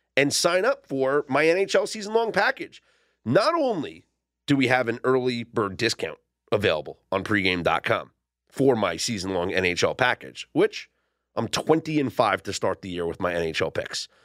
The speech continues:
Two and oh last night. We're gonna give you fifty dollars off. How? How, Scott? How? Use the promo code ice ice.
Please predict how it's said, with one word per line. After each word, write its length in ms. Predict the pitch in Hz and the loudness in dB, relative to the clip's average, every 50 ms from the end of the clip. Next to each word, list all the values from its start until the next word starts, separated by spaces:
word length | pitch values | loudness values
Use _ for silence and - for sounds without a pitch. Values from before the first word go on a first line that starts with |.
| _ _ _ - | _ _ _ 0
Two 160 | - 135 127 | 2 2 4
and 80 | 110 | 4
oh 140 | 107 98 95 | 2 2 2
last 280 | 90 85 80 82 - - | 0 0 0 -2 -2 -6
night. 180 | 87 69 - _ _ _ _ _ _ _ _ _ _ _ _ _ _ _ _ _ _ _ - | -12 -14 -16 _ _ _ _ _ _ _ _ _ _ _ _ _ _ _ _ _ _ _ 0
We're 140 | 123 147 147 | 0 2 2
gonna 120 | 147 139 | 2 0
give 180 | 120 135 135 120 | 0 -2 -2 -2
you 120 | 113 107 | -4 -8
fifty 640 | - - - - - - 139 135 131 - - 131 131 | -8 -12 -18 -10 -4 0 0 0 0 0 -2 0 4
dollars 400 | 123 104 98 98 98 90 85 90 | 4 4 4 4 0 -2 -2 -4
off. 360 | 85 - - - - - - _ _ _ _ _ _ _ _ _ | -4 -6 -8 -14 -20 -20 -20 _ _ _ _ _ _ _ _ _
How? 320 | - - 110 127 139 - 196 _ | -2 0 0 2 2 0 -4 _
How, 380 | - - - - 240 320 285 - | -10 -2 0 2 4 2 2 0
Scott? 320 | - - - 92 85 85 - | -4 -10 -8 -6 -6 -6 -2
How? 340 | - 139 220 277 294 - - _ _ _ _ _ _ _ _ _ | 0 2 2 2 0 -2 -6 _ _ _ _ _ _ _ _ _
Use 300 | 110 113 143 185 202 175 | -4 -2 0 0 0 2
the 120 | - 214 208 | 2 2 2
promo 460 | - - 180 165 160 165 165 165 156 | 2 0 2 2 2 2 2 0 0
code 400 | - - 165 160 170 170 165 - _ _ _ _ _ _ - | 2 0 2 2 0 -2 -6 -10 _ _ _ _ _ _ 0
ice 520 | - 127 147 175 196 180 - - - - - _ _ _ _ - | 2 4 4 2 2 0 -2 -2 -2 -6 -10 _ _ _ _ 0
ice. 500 | 117 101 - - - - - - - | 0 0 0 -2 -4 -6 -6 -6 -10